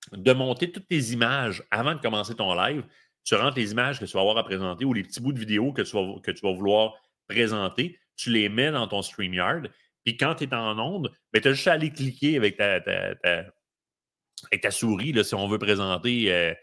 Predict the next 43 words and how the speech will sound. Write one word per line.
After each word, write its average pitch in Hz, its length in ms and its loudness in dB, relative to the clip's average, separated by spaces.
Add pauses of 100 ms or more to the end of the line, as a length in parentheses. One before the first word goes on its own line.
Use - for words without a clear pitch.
(280)
je 95 80 -4
sais 107 80 2
pas, 110 100 2
moi, 92 140 -2
justement, 101 320 -2
les, 92 100 -2
les, 87 220 -2
les, 87 380 -8 (280)
les 98 140 -2
affaires 113 260 4
de 107 80 2
StreamYard. 104 640 2
Ah, 143 140 2
ben, 92 200 -2
et 104 60 0
voilà, 110 280 -2
StreamYard. 117 380 -6 (100)
<laughs> - 240 -4 (460)
<laughs> - 600 -2
Euh, 110 80 8
je - 100 -2
peux 160 260 4
uploader 143 500 0
des 113 280 -2
images 131 340 -2
là-dedans. 110 520 -2
Je 101 80 -6
vais 101 60 0
aller, 101 360 0
euh, 87 160 0
on 85 100 -6
va 90 80 0
aller 101 100 0
en 110 60 -2
chercher 98 300 -6
d'autres, 117 300 -2
là, 117 200 -4
si - 120 -10
on 90 60 -6
s'en 90 220 -6
va 98 100 -4
là-dedans, 95 360 -2
là. 113 160 -4